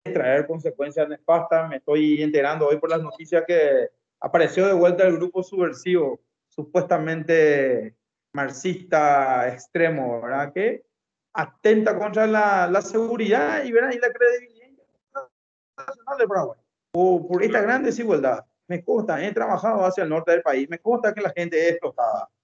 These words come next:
por migajas. Eh, nosotros pensábamos que por lo menos ganan jornal diario. Mentira, algunos ni ganan cuarenta mil por día, trabajan quince horas al día.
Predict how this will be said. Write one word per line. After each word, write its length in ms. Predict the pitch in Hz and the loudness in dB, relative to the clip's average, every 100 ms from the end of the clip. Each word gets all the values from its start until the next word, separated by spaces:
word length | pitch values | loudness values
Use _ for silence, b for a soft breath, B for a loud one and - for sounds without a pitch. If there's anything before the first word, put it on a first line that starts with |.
| _ | _
por 160 | 165 190 | 0 0
migajas. 680 | 165 143 151 147 101 - _ | 0 0 0 -2 -6 -10 _
Eh, 300 | 139 135 135 | -2 0 0
nosotros 360 | 135 135 202 202 | -2 -4 -4 -2
pensábamos 560 | 160 127 180 185 180 | -4 0 0 2 0
que 100 | 170 | -4
por 140 | 165 175 | -4 -6
lo 80 | 147 | -4
menos 260 | 160 170 | -4 -2
ganan 280 | 139 156 170 | -2 -2 -4
jornal 400 | 160 143 143 160 | -2 -2 -2 -2
diario. 480 | 139 143 147 123 - _ _ _ | 2 4 4 0 -4 _ _ _
Mentira, 720 | 147 151 180 196 160 131 123 | -12 -4 -2 2 2 2 0
algunos 480 | 120 135 147 165 165 | 0 -2 -2 -6 -8
ni 120 | 165 | -6
ganan 280 | 143 147 156 | -4 -4 -2
cuarenta 340 | 156 165 165 | 0 0 -2
mil 160 | 147 151 | -2 -4
por 200 | 147 127 | -4 0
día, 380 | 147 156 120 104 _ _ _ _ | 2 2 2 -4 _ _ _ _
trabajan 1080 | - 127 147 156 147 147 139 127 120 113 110 - | -2 2 2 2 0 -2 -4 -6 -8 -8 -10 -6
quince 300 | 185 170 147 | -4 0 2
horas 260 | 151 151 | 4 4
al 100 | 127 | 2
día. 440 | 143 165 131 - | 0 2 2 0